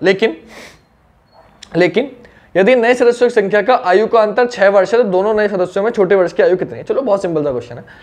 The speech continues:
अब मैं आपको समझाता हूँ कि इसमें करना क्या है। आपको देखना, क्लब में अब सदस्यों की संख्या कितनी हो गई? पाँच। पहले कितनी थी? तीन। लेकिन औसत तीस ही रहा, तो औसत अगर तीस ही रहा तो पाँच तिया पन्द्रह, यानी कि जो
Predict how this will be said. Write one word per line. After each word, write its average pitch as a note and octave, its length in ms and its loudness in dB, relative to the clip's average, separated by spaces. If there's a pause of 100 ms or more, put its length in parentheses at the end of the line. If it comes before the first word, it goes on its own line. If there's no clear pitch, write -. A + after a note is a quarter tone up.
(260)
अब F#3 100 0
मैं B3 100 4
आपको B3+ 180 2
समझाता G#3+ 320 2
हूँ A#3+ 100 2
कि A#3+ 60 0
इसमें B3 180 0
करना E3+ 280 -2
क्या A2 140 -12
है। - 240 -20 (360)
आपको G#3 300 2
देखना, B3 280 2
क्लब A#3 480 0
में A#3 420 0
अब G#3 120 -6
सदस्यों G#3+ 420 -2
की B3+ 60 0
संख्या A#3 220 0
कितनी A#3 240 -2
हो A3 80 4
गई? A#3 100 -2 (760)
पाँच। D3 300 -4 (800)
पहले F3+ 200 4
कितनी A3+ 220 -2
थी? - 100 2
तीन। C#3 260 -6 (140)
लेकिन F3+ 180 0 (120)
औसत B3 360 0
तीस B3 220 2
ही C4+ 80 4
रहा, D3 140 0 (160)
तो G3 40 -4
औसत F#3 440 0
अगर B3 200 2
तीस A3+ 300 -2
ही B3+ 80 2
रहा F3 300 2 (360)
तो F#3+ 60 -4
पाँच F#3+ 420 -2
तिया A3+ 340 -2 (140)
पन्द्रह, C#3+ 260 -4
यानी E3 220 -2
कि G3+ 140 0
जो F#3 120 2